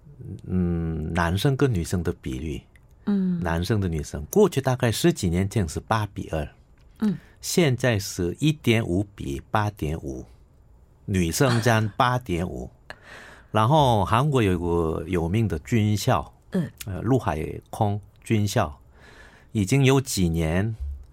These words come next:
Speaker 1: 呃，入学毕业第一名全部都是女生。
Speaker 2: 嗯。
Speaker 1: 师范学校、高考、医生考试，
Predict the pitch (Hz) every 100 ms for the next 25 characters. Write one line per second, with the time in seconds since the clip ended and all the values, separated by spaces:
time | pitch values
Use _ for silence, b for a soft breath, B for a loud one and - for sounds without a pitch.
0 | B B B _ 110 98 90 85 85 104
1 | 202 202 - 92 76 - 139 123 123 90
2 | - - - - 180 165 143 92 87 -
3 | b b b - - 101 98 120 156 120
4 | 98 92 78 - 80 76 - - - -
5 | 180 175 165 160 B B B - 214 208
6 | 170 143 85 73 - 67 - _ - -
7 | - b b b - 143 143 143 147 -
8 | 65 - - - _ _ - b b b
9 | - 160 160 160 143 - 80 73 - 123
10 | 87